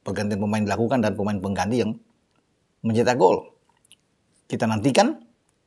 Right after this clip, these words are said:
taktik dan strategi apa yang akan dimainkan baik Deschamps maupun Scaloni di babak final delapan belas Desember yang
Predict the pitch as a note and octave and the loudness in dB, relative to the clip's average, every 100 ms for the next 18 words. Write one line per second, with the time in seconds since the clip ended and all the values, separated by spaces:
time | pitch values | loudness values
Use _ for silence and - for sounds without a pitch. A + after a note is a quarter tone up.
0 | _ _ B2+ - D3 B2+ G#2+ C3 A#2+ B2 | _ _ -2 2 2 2 0 0 2 2
1 | A2+ - - - G#2+ G#2 A2 A2 A2 G#2 | 2 0 -10 -6 -4 -2 0 0 0 0
2 | G2+ A2 G#2 G2 A#2 G#2 G2+ F2+ G#2 G3 | 0 0 0 -2 -2 -2 -2 -4 -4 -6
3 | - _ - - - A2 G#2+ G#2 G2+ G2 | -14 _ -12 -4 0 2 2 0 0 -2
4 | F2+ G#2+ G2+ G2 F#2+ F#2+ - - F#2 G2+ | -2 -4 -4 -2 -4 -4 -6 -8 -8 -6
5 | G2+ F#2+ F2+ F#2 | -6 -4 -6 -8